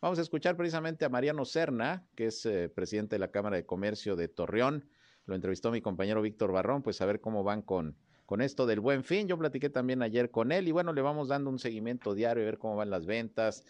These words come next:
si no hay incidentes, si todo está transcurriendo pues como se esperaba. Recuerde que el Buen Fin está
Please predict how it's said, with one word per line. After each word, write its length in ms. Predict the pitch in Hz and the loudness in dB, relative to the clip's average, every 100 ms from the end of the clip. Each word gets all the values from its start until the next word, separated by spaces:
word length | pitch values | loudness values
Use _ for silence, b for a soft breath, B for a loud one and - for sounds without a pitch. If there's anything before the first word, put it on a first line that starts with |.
| b | b
si 160 | - 90 | -10 -4
no 80 | 101 | -2
hay 140 | 101 | -2
incidentes, 680 | 92 87 92 113 110 113 101 | -4 -2 0 0 -2 -4 -4
si 100 | 85 | -6
todo 160 | - | -4
está 200 | 101 - | -2 -4
transcurriendo 680 | 98 98 - 85 95 98 95 | -4 -6 -6 -6 -4 -4 -6
pues 160 | 87 82 | -6 -8
como 220 | 85 85 | -8 -8
se 140 | 87 | -8
esperaba. 480 | 85 - 95 139 156 | -10 -4 0 2 2
Recuerde 360 | 127 - 113 113 | 0 -2 -2 -2
que 80 | |
el 60 | 90 | -4
Buen 180 | 95 95 | -4 -6
Fin 160 | 107 | -6
está 440 | 101 - 147 160 | -8 -4 0 0